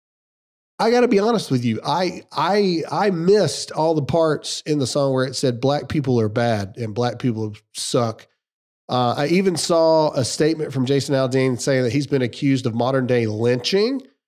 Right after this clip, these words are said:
I definitely missed that part about, I don't know, hanging black people from a tree. Like, like, I don't understand. And then a lot of people are like, "Well, the courthouse that he was in front of,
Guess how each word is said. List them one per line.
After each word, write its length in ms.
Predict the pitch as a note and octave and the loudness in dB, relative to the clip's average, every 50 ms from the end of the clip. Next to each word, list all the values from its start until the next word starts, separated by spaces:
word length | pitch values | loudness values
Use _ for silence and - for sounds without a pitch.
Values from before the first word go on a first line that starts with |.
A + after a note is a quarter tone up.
| _ _ _ _ _ _ - | _ _ _ _ _ _ -8
I 60 | A2+ A2+ | -4 0
definitely 420 | D3 A3+ C4+ A3+ A#3 G3 E3 D3+ | 0 0 0 2 2 2 2 4
missed 240 | D3 D3 C#3+ C#3+ - | 4 2 2 0 0
that 260 | D3 C#3+ D#3+ F3 C3 | -2 -2 -2 -2 -2
part 400 | - B2 G#2 G2 G2 F#2 - - | -2 -2 0 -2 -4 -6 -8 -6
about, 460 | B2+ A#2 A#2 B2 A2 G#2 G2+ G2 - - A#2+ | -6 -4 -2 -2 -2 -2 -4 -6 -8 -10 -8
I 100 | A#2+ B2+ | -4 -2
don't 140 | C3 C3+ A2+ | -2 -2 -4
know, 160 | F#2 F2+ F2 | -4 -8 -8
hanging 460 | A2+ A2+ C3 B2+ B2+ B2 B2 A#2 A2 | -4 -2 0 0 0 0 -2 -2 -2
black 240 | A2 A#2+ B2 A2+ A2+ | 0 -2 -2 -2 -2
people 240 | - C3 A2 A2 G#2 | -4 -4 -4 -4 -6
from 220 | - - G#2+ F#2 | -8 -8 -10 -10
a 40 | F2+ | -10
tree. 480 | - - - - E3 D#3 D3+ B2 A2+ | -10 -10 -8 -4 -2 0 0 0 -2
Like, 200 | A#2 C3+ C#3 C3 | -2 -2 -4 -2
like, 180 | B2+ C3+ B2+ A#2+ | -2 -4 -2 -2
I 80 | B2+ B2 | -2 0
don't 180 | D3+ D#3+ D#3 | 0 0 0
understand. 640 | D3 C3+ B2+ A#2+ A2 - - - C3+ C3 C3+ B2+ A#2+ - - - - - - | 0 0 -2 -4 -6 -6 -4 -2 0 0 0 0 -2 -6 -10 -18 -12 -4 0
And 160 | G#3+ G#3 G#3+ | 0 2 4
then 160 | A#3+ A#3 A3 | 4 4 4
a 100 | G3 G3 | 2 2
lot 220 | G3 G#3 A3+ A#3+ A#3+ | 2 2 2 2 0
of 80 | A3 | 0
people 240 | - A3 A3 F#3 F#3 | 0 0 0 0 2
are 100 | F#3 E3+ | 2 2
like, 220 | E3 E3 D#3+ D3+ D3 | 2 2 2 0 2
"Well, 280 | D#3+ F#3 F3+ F3 E3+ | 2 2 2 2 2
the 120 | D#3 D#3 C#3+ | 2 0 0
courthouse 680 | - G3 G#3+ A3 G3 D3+ C#3 E3+ E3+ E3 E3 D#3+ C#3+ - | 2 2 2 2 2 0 -2 0 0 0 0 0 -2 -2
that 120 | D#3 B2+ | -4 -2
he 140 | A2 E3+ F3+ | -2 0 2
was 160 | E3 D3+ C#3 | 2 2 2
in 100 | C#3+ B2+ | 0 -2
front 320 | B2 - - E3+ E3+ D#3 | -2 -2 -2 0 2 2
of, 400 | C#3 C3 C3 C3 B2+ B2+ B2 A#2+ | 2 2 2 2 0 0 -2 -4